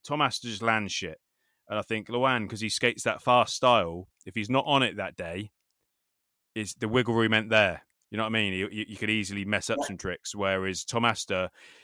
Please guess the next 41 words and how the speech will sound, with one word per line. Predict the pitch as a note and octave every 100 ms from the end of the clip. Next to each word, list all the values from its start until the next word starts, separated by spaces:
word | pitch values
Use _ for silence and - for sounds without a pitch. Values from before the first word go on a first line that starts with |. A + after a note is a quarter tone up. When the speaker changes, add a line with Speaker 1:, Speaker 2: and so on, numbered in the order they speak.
| -
Speaker 1:
he's | C3 A#2
methodical. | C3 C#3 B2 A2 G2+ F2 - _ _ _
He's, | A#2+ A2
you | F#2 A#2
know, | G#2 G2
he's | G2
got | - A2
that | G2
Tom | - A#2+ G#2+
Penny | A#2 G#2+ G#2
sort | - G#2
of | G2+
edge, | G2+ G2+ -
and | G2+ F#2+
he's | F#2+ F2+
just, | G2 - - _ _ _
obviously, | A2 F#2 -
he's | G2+ F#2
just | G#2
got | - A2+
the, | G#2+ G2 F2+
he | -
just | A2 B2
lands | A#2+ A2 F2
shit, | - F2 - _
just | G#2 G2+
stays | - B2+ A#2+
on | A2
his | G#2 F2+
board | A2 G2 F2
a | F#2
lot. | G2+ F2 - -
So | - G2
I'm, | G2+ G#2+
I'm, | G#2+ G#2 G#2
I'm, | G#2 G2 G2+ -
I'm | G2+
backing | A2 G2+ F#2+
Tom | F2 F#2
Aster | F2 - D2+
there. | D#2 E2